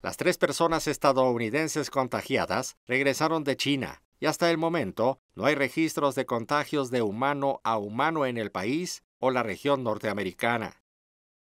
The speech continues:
Hasta este domingo, cincuenta y seis personas han muerto a causa de la enfermedad, todos en el territorio chino,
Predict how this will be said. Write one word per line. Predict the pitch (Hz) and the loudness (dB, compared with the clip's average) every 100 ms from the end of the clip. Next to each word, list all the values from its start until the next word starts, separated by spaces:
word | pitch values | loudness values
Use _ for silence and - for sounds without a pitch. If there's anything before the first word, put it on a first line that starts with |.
| _ | _
Hasta | - 101 - 95 | -4 -4 0 0
este | 185 - | 0 -2
domingo, | 147 139 139 92 - - _ | -2 0 -2 -4 -8 -10 _
cincuenta | - 131 127 135 127 113 | -10 -6 -2 -2 0 -2
y | |
seis | 98 147 165 | 0 -2 0
personas | 156 131 147 143 139 | -2 -2 -2 -2 0
han | 135 | -2
muerto | 131 147 147 165 | 0 0 0 0
a | 123 | 0
causa | - 131 131 143 | 2 0 2 0
de | 135 | 0
la | 120 | 0
enfermedad, | 120 107 110 113 123 127 - _ _ | -4 -4 -4 0 2 2 0 _ _
todos | - 160 165 160 | 0 2 2 0
en | 156 | -2
el | 117 95 | -4 -2
territorio | 117 101 92 117 123 | -2 -2 -2 0 0
chino, | 127 143 101 85 | 0 -2 -2 -4